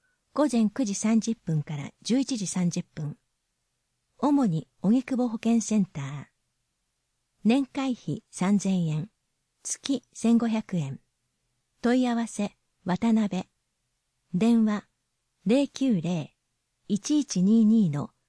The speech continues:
七六三九。元気にフォークダンス。サンライズ。金曜午後一時から三時。月四回。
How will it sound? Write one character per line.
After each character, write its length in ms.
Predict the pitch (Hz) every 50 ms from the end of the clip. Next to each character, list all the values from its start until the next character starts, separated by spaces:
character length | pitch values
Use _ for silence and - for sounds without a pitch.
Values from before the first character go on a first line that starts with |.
| _ _ _ _ _ -
七 300 | 180 196 214 233 269 285
六 200 | 285 277 - -
三 260 | - - 180 180 180
九。 360 | - - - 180 160 147 - _ _ _ _ _ _ _ _ _ _ _ _ _ _ _ _ _ _ _ _ _ _ _ _ _ _ _ _ _ _ _ _ _ _ _ -
元 240 | 180 226 294 330 311
気 180 | - - 202 180
に 80 | 160
フ 160 | 151 - 185
ォ 40 | 208
ー 40 | 226
ク 120 | - 226
ダ 120 | 190 202 190
ン 80 | 170
ス。 280 | 156 - - 151 151 - _ _ _ _ _ _ _ _ _ _ _ _ _ _ _ _ _ _ _ _
サ 220 | - - - 254
ン 160 | 269 262 254 247
ラ 80 | 247
イ 120 | 240 185 156
ズ。 260 | - - 180 196 - _ _ _ _ _ _ _ _ _ _ _ _ _ _ _ _ -
金 300 | - 247 285 294 277 269
曜 340 | 269 269 247 185 156 - _ _ _ -
午 160 | - 285 302
後 140 | 269 240 196
一 200 | 185 - - 262
時 120 | 233 247
か 140 | - - 160
ら 100 | 143 143
三 300 | - - 208 208 196 170
時。 240 | 147 - 196 - - _ _ _ _ _ _ _ _ _ -
月 320 | - - - 277 294 -
四 220 | - - 190 196 190
回。 340 | - - 202 185 165 -